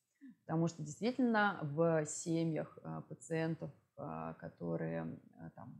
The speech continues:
употребляют различные психоактивные вещества,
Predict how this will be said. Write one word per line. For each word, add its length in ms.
употребляют 440
различные 640
психоактивные 640
вещества, 800